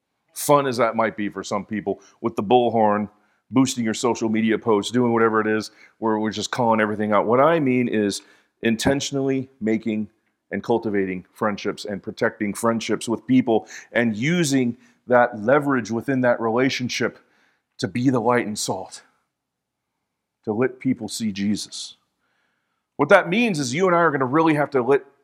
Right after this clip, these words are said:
ourselves become friends with people and not just use people like, "Oh, I just met somebody I have a few things in common with. <gasps> I wanna tell this person about Jesus. I'll be nice to that person so that I can get a chance to tell the per-,"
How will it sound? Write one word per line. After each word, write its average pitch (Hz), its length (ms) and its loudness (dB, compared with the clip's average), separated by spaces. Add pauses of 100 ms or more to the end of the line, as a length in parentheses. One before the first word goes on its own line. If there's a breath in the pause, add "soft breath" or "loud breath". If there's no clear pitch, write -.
ourselves 127 460 2
become 123 260 -2
friends 131 320 -2
with 104 160 -8
people 98 360 -4 (240 soft breath)
and 113 160 0
not 156 240 4
just 120 180 -6
use 135 320 0
people 104 380 -2
like, 101 260 -2
"Oh, 190 100 2
I 165 60 0
just 185 180 -4
met 147 140 -6
somebody 151 320 -2
I 131 60 0
have 139 120 2
a 123 60 -10
few 143 180 -4
things 123 220 -4
in 107 60 -8
common 131 240 -4
with. 90 120 -6 (220 loud breath)
<gasps> - 200 -16
I 82 40 -10
wanna 95 180 -10
tell 113 220 0
this 107 140 -6
person 120 240 -4
about 123 200 0
Jesus. 127 380 -6 (220 soft breath)
I'll 95 160 4
be 110 160 -2
nice 143 320 0
to 107 60 -8
that 98 160 2
person 101 260 -6
so 127 240 0
that 113 180 4
I 107 80 -4
can 107 160 -4
get 139 140 0
a 127 40 -2
chance 147 360 -4
to 107 80 -14
tell 120 200 0
the 127 80 -2
per-," - 220 -12